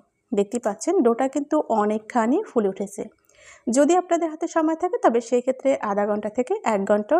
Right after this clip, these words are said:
রেস্টে রাখতে পারেন। দেখতে পাচ্ছেন ডোর মধ্যে কিন্তু অনেকটা বাতাস আটকে গিয়েছে। তো এটা এখন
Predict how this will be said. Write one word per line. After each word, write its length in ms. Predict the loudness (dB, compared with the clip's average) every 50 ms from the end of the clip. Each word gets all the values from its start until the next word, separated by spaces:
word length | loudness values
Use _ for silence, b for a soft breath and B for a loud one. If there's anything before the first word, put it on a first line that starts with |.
| 4
রেস্টে 240 | 2 0 -2 -4 -4
রাখতে 300 | -4 -4 -6 -8 -14 -14 -10 -10
পারেন। 220 | -10 -10 -10 -12 -14 -16 _ _ _ _ b b b b b b b
দেখতে 240 | 4 4 4 4 2 -4
পাচ্ছেন 340 | -4 -4 -4 -4 -2 0 2 4 6 6
ডোর 140 | 6 6 6 4
মধ্যে 180 | 0 0 -2 -4
কিন্তু 240 | -4 -4 -4 -4 -4 -4 -2
অনেকটা 380 | -2 -2 -2 -2 -4 -4 -2 0
বাতাস 440 | 0 2 0 0 0 -2 -2 -4 -4 -6 -12 -10 -6
আটকে 300 | -6 -6 -6 -6 -8 -6
গিয়েছে। 340 | -4 -2 -2 -4 -4 -4 -4 -4 -2 0
তো 60 | 0 0 0 0
এটা 200 | -2 0 2 2
এখন 200 | 0 0 0 -2